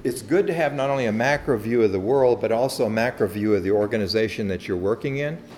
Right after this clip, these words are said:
And then that way, you know, again, coming back to this over and over again, you know how to give value to the organization.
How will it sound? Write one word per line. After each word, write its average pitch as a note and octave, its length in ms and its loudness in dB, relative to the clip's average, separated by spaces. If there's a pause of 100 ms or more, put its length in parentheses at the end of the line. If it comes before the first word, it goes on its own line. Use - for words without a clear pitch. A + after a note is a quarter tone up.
(960)
And B2 120 2
then C3+ 180 4
that D#3 180 6
way, C#3 120 2
you C3 140 -2
know, C3+ 240 -2
again, C3 440 -2
coming C3 200 -6
back D3+ 280 0
to D3 60 -8
this A#2 220 -6
over B2+ 320 2
and B2+ 80 -2
over D3 240 -2
again, G2+ 260 -4
you G#2+ 100 -4
know A#2 100 -6
how A#2+ 140 -6
to A2+ 60 -4
give G2 240 -4
value A2+ 360 -2
to G2 120 -16
the F#2 120 -8
organization. F#2 760 -8